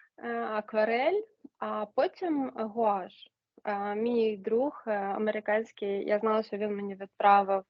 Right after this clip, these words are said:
е, посилку з матеріалами, як д-, д-, допомогу.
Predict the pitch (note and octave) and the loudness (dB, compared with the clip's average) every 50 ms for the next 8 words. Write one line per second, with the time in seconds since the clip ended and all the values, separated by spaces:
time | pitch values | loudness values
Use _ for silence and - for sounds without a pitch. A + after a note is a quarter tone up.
0 | _ _ - F#3+ F#3 F#3 F3+ F3+ F3+ F3+ F3 E3+ E3+ - - - _ _ - - | _ _ -4 -4 -2 -2 -4 -4 -6 -8 -8 -10 -12 -14 -16 -18 _ _ -20 -20
1 | - - _ - G#3 G3+ - C4 C#4+ D#4+ E4 - C4 A#3 - A3 G#3+ G#3 - A3 | -20 -4 _ 0 0 6 8 8 8 8 8 6 4 2 4 2 0 0 -2 0
2 | G#3+ A3 C4 E4 F4 D4+ C4 B3 A#3 A3+ A3 G#3+ G#3 G#3 _ _ B3+ G3+ G3+ G3+ | 2 2 4 4 2 2 0 -2 -2 -2 -4 -4 -8 -10 _ _ -12 -12 -12 -10
3 | G#3 G3 G#3+ - - G#3+ A#3+ A3+ - C4+ B3+ B3+ C4 C4+ D4 E4+ E4 E4 E4 E4 | -8 -8 -6 -6 -2 -2 -2 0 2 4 4 6 8 8 6 6 4 2 0 0